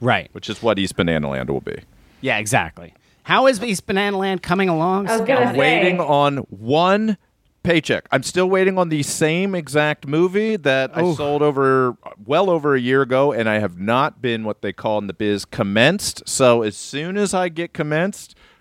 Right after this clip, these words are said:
Speaker 2: going to
Speaker 1: <laughs>
Speaker 2: Cloudcroft. So I was talking to an architect, though, about designing something that was site-specific so that when you were there, it, like,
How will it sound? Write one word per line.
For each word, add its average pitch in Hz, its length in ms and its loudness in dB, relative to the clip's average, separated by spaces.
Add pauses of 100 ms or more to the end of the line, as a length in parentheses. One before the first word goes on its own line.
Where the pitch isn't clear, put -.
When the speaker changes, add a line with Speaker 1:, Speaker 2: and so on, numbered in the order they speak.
(140)
Speaker 2:
going 117 200 4
to 131 60 0
Speaker 1:
<laughs> - 80 -10
Speaker 2:
Cloudcroft. 151 640 2
So 151 120 0
I 135 40 4
was 127 120 0
talking 170 300 0
to 165 100 0
an 143 80 2
architect, 117 600 2
though, 101 260 6
about 101 400 4 (320)
designing 127 760 0 (220)
something 120 520 0
that 113 60 2
was 101 120 -2
site-specific - 1080 0
so - 260 0
that 101 260 0
when 107 200 -2
you 104 100 -2
were 101 140 2
there, 113 440 6
it, 110 180 0
like, 101 320 0